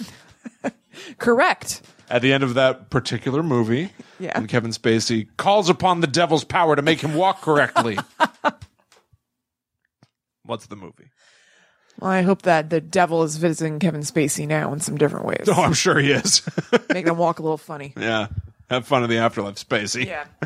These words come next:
Speaker 1: So, um, <laughs> during shooting now,
Speaker 2: Mm.
Speaker 1: the cast and crew were aware of the weird stuff that's happening. It's
Speaker 2: God.
Speaker 1: funny to think
Speaker 2: It's a
Speaker 1: back
Speaker 2: wild
Speaker 1: in,
Speaker 2: scene.
Speaker 1: in retrospect and look at
Speaker 2: Uh-huh.
Speaker 1: all these facts condensed.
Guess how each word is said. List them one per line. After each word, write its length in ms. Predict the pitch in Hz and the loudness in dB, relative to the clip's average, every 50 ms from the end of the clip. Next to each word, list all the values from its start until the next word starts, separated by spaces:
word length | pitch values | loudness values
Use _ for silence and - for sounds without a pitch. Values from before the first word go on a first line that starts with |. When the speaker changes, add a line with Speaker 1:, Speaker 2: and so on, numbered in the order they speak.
| - - - - - - - - - | -10 -10 -14 -14 -14 -16 -18 -12 -8
Speaker 1:
So, 420 | - - 175 160 147 143 143 - | -2 0 2 2 4 2 2 2
um, 640 | 135 147 - - - - - - - - - 233 - - _ - _ - | 0 -2 -2 0 -4 -4 0 0 -4 -2 -2 -8 -10 -10 _ -18 _ -4
<laughs> 640 | 202 - - _ - 165 - - - - - - 131 | -4 -4 -4 _ -20 -20 -18 -18 -20 -20 -18 -12 -2
during 420 | 123 175 208 214 202 175 143 131 | 0 2 4 4 4 2 2 0
shooting 460 | 120 - - 135 120 107 110 98 101 | -2 -2 0 2 2 2 0 -4 -6
now, 360 | 101 247 254 247 226 220 - - | -6 -4 -4 -4 -4 -6 -8 -10
Speaker 2:
Mm. 60 | - _ _ _ _ _ _ - _ _ - | -14 _ _ _ _ _ _ -20 _ _ -8
Speaker 1:
the 80 | 147 143 | -8 -4
cast 360 | - 202 208 226 240 233 254 | -2 0 2 2 0 0 0
and 140 | 233 214 180 | -4 -4 -4
crew 480 | - - 202 185 175 175 202 226 254 _ _ - | -4 0 2 2 2 2 0 -2 -8 _ _ -8
were 180 | 127 135 160 151 | -2 0 2 2
aware 380 | 147 156 143 151 180 196 208 | 2 2 4 4 4 4 4
of 100 | 196 160 | 2 2
the 80 | 156 160 | 2 2
weird 240 | 151 156 156 147 - | 4 4 4 2 2
stuff 200 | - 156 131 - | 2 0 2 2
that's 140 | 139 120 - | 0 0 0
happening. 380 | 123 113 110 - - - - - - - - - - | 0 0 0 -4 -6 -10 -10 -12 -14 -18 -18 -8 0
It's 180 | 160 175 170 165 | 0 0 0 2
Speaker 2:
God. 60 | 170 | 0
Speaker 1:
funny 180 | 214 233 262 233 | 2 2 2 2
to 100 | 208 175 | 0 0
think 200 | - 202 190 175 | 2 0 0 2
Speaker 2:
It's 60 | - | 4
a 40 | 233 | 4
Speaker 1:
back 120 | 151 156 | 4 4
Speaker 2:
wild 280 | 196 196 196 196 190 185 | 4 4 4 4 2 2
Speaker 1:
in, 40 | 165 | 0
Speaker 2:
scene. 420 | - - 196 180 170 156 160 - - | -4 -2 -2 -2 -2 -2 -4 -2 -2
Speaker 1:
in 160 | 165 147 135 | -2 0 2
retrospect 640 | 131 135 135 - 175 156 - - 170 160 147 - 143 | 2 2 2 2 0 -2 0 2 0 0 0 0 -6
and 160 | 127 120 117 | -6 -4 0
look 100 | - 214 | 0 2
at 80 | - 185 | 2 2
Speaker 2:
Uh-huh. 80 | 165 139 | 2 2
Speaker 1:
all 100 | 135 127 | 2 2
these 180 | 131 131 120 - | 0 -2 -2 0
facts 300 | 139 113 123 127 - - | 2 2 2 0 -2 -8
condensed. 520 | - 113 107 117 113 123 151 151 - _ | -10 -8 -4 -2 -2 -2 -4 -6 -12 _